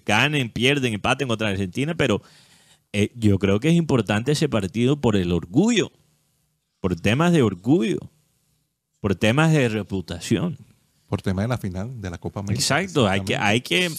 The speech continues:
Speaker 1: mostrar que Colombia, que lastimosamente no mostró en esa final su A D N, una A D N ganadora, tiene que mostrar que es capaz de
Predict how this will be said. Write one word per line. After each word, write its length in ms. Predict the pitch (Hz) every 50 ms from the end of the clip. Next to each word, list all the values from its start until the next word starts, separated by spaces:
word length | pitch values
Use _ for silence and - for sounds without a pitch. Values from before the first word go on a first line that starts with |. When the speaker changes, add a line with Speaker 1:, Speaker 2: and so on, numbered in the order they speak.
| - -
Speaker 1:
mostrar 640 | 135 123 123 120 - - 127 123 131 147 160 175 165
que 460 | - 156 131 113 107 98 90 80 73 _ _ _ _ _ _ _ _ _ _ _ _ _ _ _
Colombia, 600 | - - 107 101 107 117 127 143 147 160 185 247 _ _ _ _ _ _ _ _ _ _ _ _ _ _ -
que 180 | 104 101 95
lastimosamente 800 | 90 92 90 87 - 95 90 87 92 98 127 123 135 139 139 120
no 180 | 104 110 120
mostró 640 | 123 131 139 123 110 - - 143 135 139 151 165 170
en 60 | 151
esa 200 | 131 131 - 151
final 360 | 123 123 120 107 104 113 120 113
su 200 | - 110 95 95
A 100 | 101 104
D 200 | 107 107 101 101
N, 240 | 104 110 110 104 - - _ _ _ _ _ _ - -
una 440 | - 123 131 139 135 127 113 113
A 60 | 123 123
D 200 | 120 117 113 113
N 480 | 117 120 113 104 92 87 80 73 - - -
ganadora, 600 | 98 101 101 95 90 85 90 98 95 82 - - _ _ _ _ - _ _ _ _ _ _ _ -
tiene 220 | 82 85 87 82
que 100 | 92 120
mostrar 440 | 139 151 139 - - 98 110 117 120
que 280 | - 175 170 156 - -
es 120 | 120 107 -
capaz 480 | - 151 143 - - 147 175 175 160
de 120 | 143 123